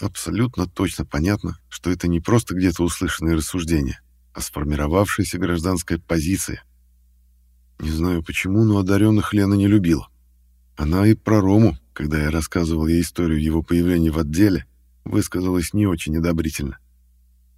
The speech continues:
Что-то из серии "С жиру бесятся эти богатеи". Моя девушка считала, что у каждого человека есть дело, предопределённое ему свыше, и в интересах развития общества каждый должен тянуть свою лямку,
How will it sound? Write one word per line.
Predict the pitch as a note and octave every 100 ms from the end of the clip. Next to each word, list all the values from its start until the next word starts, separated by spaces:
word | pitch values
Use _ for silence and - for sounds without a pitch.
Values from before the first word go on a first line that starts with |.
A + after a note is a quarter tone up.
| _ _
Что-то | - - F#2+
из | G#2+ F#2
серии | - F#2+ F2+ E2 -
"С | F2
жиру | E2+ E2+ A2+ F#2+
бесятся | F2+ F2 E2+ E2 E2+
эти | -
богатеи". | D#2 F2 G2+ - E2 - _ _ _ _ _ _ _ _ _ _ _ -
Моя | C#2 D2+
девушка | E2 F2+ -
считала, | F#2 - F2 G2+ G2
что | - F2
у |
каждого | F2+ G2+ G2
человека | E2+ F2+ G2 G2+
есть | F#2+ F#2 D2
дело, | F2 A#2 D2 - _ _
предопределённое | C#2+ E2 F2 F#2 F#2 G2 G2 G2
ему | G2
свыше, | F#2+ A2+ G#2+ F#2 - _ _ _ _ _ _ _
и | -
в | D2+
интересах | D#2 E2 G#2 G#2 G#2
развития | F2 F#2+ G#2 - F#2+
общества | C3+ - G#2+ - D#2+ -
каждый | C3 A#2+ A2
должен | G#2+ G#2+ G2+
тянуть | - A2 G#2
свою | F#2 F#2
лямку, | F#2 G#2 G#2 F#2